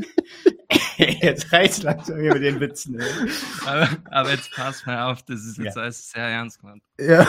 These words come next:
Speaker 3: okay, Entschuldigung.
Speaker 1: Ein weiterer F-P-Öler kandidiert fürs Vorsitzteam von einem Holocaust-Gedenkverein. Äh,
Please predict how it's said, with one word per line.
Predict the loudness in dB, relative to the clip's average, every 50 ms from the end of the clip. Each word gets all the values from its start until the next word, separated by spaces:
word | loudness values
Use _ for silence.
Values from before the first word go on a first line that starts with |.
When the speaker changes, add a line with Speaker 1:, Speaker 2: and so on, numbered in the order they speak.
| 6 4 4
Speaker 3:
okay, | 4 4 4 4 6 8
Entschuldigung. | 8 8 6 6 4 2 2 4 2 0 0 0 -4 -6 -8 -14 -14 -14 -14 -16 -16 _ _ _ _ _ _ _ _ _ _ _ _ _ _ _ _
Speaker 1:
Ein | _ -8 -6
weiterer | -4 -4 -4 -6 -10 -8 -8 -8
F-P-Öler | -8 -8 _ _ -10 -6 -4 -2 0 2 2 2 2 2 2 0 -2 -4 -10 _
kandidiert | _ -10 -8 -8 -8 -6 -6 -6 -8 -8
fürs | -6 -8 -8 -8 -8
Vorsitzteam | -8 -4 -2 -2 -2 -2 -8 -12 -12 -16 -16 _ -6 -4 -2 -2 -2 -4 -6 -6 -10 _ _ _ _ _ _ _ _ _ _ _ _ _ _ _ _ _ _
von | _ -6 -4 -2
einem | -4 -4 -4 -2
Holocaust-Gedenkverein. | -2 -2 -2 -2 -4 -4 -4 -4 -4 -4 -6 _ -10 -8 -6 -6 -6 -6 -8 -10 -8 -8 -6 -6 -8 -8 -12 -14 _ _ _ _ _ _ _ _ _ _ _ _ _ _ _ _ _ _
Äh, | -4 -2 0 2 2 0